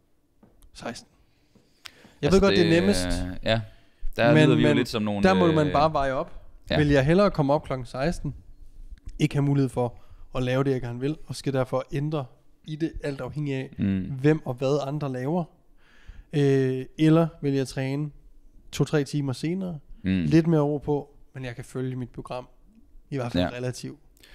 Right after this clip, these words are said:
Speaker 2: Altså, jeg prøver, af den, af den grund med mine klienter, jeg prø-, jeg prøver virkelig at fodre det der med at få dem op om morgenen i stedet for, selvom det virker sådan lidt, "Ah, det er irriterende."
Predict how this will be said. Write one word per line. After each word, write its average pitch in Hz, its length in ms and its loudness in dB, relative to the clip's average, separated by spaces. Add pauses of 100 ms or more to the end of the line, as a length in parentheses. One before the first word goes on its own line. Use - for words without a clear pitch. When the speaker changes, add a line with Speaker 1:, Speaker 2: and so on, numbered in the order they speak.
(960)
Speaker 2:
Altså, 90 140 -2
jeg 98 80 2
prøver, 101 220 2
af 98 140 4
den, 117 320 -2
af 98 100 -4
den 110 140 0
grund 104 160 -2
med 98 80 -4
mine 110 180 -2
klienter, 92 300 -6
jeg 90 180 0
prø-, 113 140 -10
jeg 92 140 0
prøver 98 180 0
virkelig 104 380 -2
at 82 60 -4
fodre 95 500 -2
det 90 80 -8
der 90 100 -4
med 87 240 -6
at - 80 -8
få - 180 -8
dem 82 100 -8
op 82 220 -6
om 87 100 -10
morgenen 87 280 -8
i 90 40 -10
stedet 87 240 -8
for, 85 100 -10
selvom 90 300 -4
det 90 120 -8
virker 98 240 -2
sådan 95 180 -6
lidt, 92 180 -6 (340)
"Ah, 98 180 0 (160)
det 87 80 -4
er 85 40 -4
irriterende." 85 440 -4